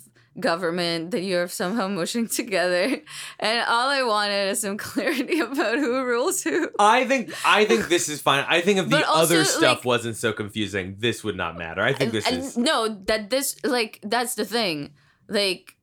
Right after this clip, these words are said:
Speaker 1: those are the types of things in other movies where if I don't get them, I sort of just, like, gloss over them
Speaker 2: Yeah.
Speaker 1: and be like, "It doesn't matter." This is half the movie,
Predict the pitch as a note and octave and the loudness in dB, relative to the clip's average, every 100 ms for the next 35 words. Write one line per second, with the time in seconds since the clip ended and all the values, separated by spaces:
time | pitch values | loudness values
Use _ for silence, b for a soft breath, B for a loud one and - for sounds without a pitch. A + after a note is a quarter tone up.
0 | _ G3 F#3 A#3+ D4 D#4 C#4 A#3 C4 A3+ | _ -6 0 0 0 -2 -2 -2 -2 -2
1 | A#3 G#3+ G3+ G3+ G3+ G#3 F#3 F3 F3 F3 | -4 -6 -4 -2 -2 -2 -2 -2 -2 -2
2 | F#3 E3+ E3 G#3+ C4+ C4+ G#3+ F#3+ F3 E3+ | -2 -2 -2 -4 -4 -4 -4 -2 0 0
3 | - F#3 F3+ F3+ F3+ F#3 F3 D#3+ - G3 | -2 -4 -4 -2 -4 -4 -2 -2 -2 -4
4 | G#3 - F3+ F#3 F3 F3+ F3 F3+ F3 F3 | -4 -4 -4 -4 -4 -6 -8 -6 -6 -2
5 | E3 D3+ D#3+ D#3+ F3 G3+ G#3+ G3 F#3+ F#3 | -2 -2 -2 -4 -2 -2 -2 -2 -2 -2
6 | E3+ E3 E3+ D#3+ E3 E3 E3 C#3+ C3 F3+ | -2 -4 -8 -4 -4 -4 -4 -2 -2 -2
7 | A#3 - B B F#3+ G#3+ G#3+ G#3+ G3 - | -6 -10 B B -2 0 0 -4 -6 -2
8 | F3 F3 - - E3+ D3+ D#3 F#3 C4 - | 0 -2 -6 -6 -4 -2 -4 -4 -4 -6